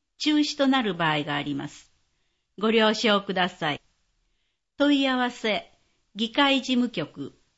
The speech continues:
電話、五三の四四三三。写真、ワークショップ形式で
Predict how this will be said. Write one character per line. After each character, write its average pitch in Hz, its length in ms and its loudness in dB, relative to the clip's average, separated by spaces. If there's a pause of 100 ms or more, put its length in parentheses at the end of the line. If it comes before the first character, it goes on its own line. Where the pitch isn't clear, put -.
(220)
電 226 360 0
話、 190 220 0 (340)
五 294 240 4
三 226 400 0
の 143 240 -4 (260)
四 262 320 4
四 208 320 2
三 196 400 -2
三。 170 400 -6 (1120)
写 220 240 -4
真、 269 400 0 (680)
ワ 277 200 4
ー 294 60 -2
ク 302 120 -2
シ 294 160 0
ョ 294 40 4
ッ - 20 2
プ 285 260 -8
形 269 280 0
式 180 280 -8
で 156 240 -4